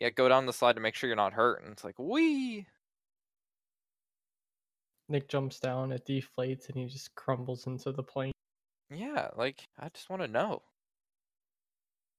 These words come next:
Speaker 1: I've never been on a flight where the little cup things fall down with, like, pure oxygen.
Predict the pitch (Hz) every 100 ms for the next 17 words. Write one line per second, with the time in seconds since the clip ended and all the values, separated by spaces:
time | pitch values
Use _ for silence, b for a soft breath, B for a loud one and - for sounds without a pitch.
0 | _ _ _ _ _ _ _ _ _ _
1 | _ - - 117 131 135 135 131 120 127
2 | 127 107 117 120 117 - 131 - 131 117
3 | 113 - 110 110 110 110 107 104 - 120
4 | 101 117 - 104 101 127